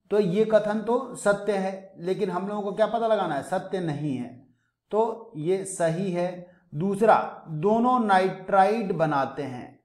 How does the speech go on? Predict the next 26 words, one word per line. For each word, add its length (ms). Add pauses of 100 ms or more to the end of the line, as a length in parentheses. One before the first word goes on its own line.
(140)
तो 60
बिल्कुल 800
देखिए, 640
लिथियम 720
जो 100
है 240
वो 200
क्या 180
बनाता 440
है? 300
लिथियम 1000 (640)
एल 180
आई 360 (480)
थ्री 600
और 420
एन 260
बनाता 460
है, 420 (280)
जबकि 520 (280)
मैग्नीशियम 760
जो 160
है 200
वो 160
क्या 160
बनाता 440
है? 480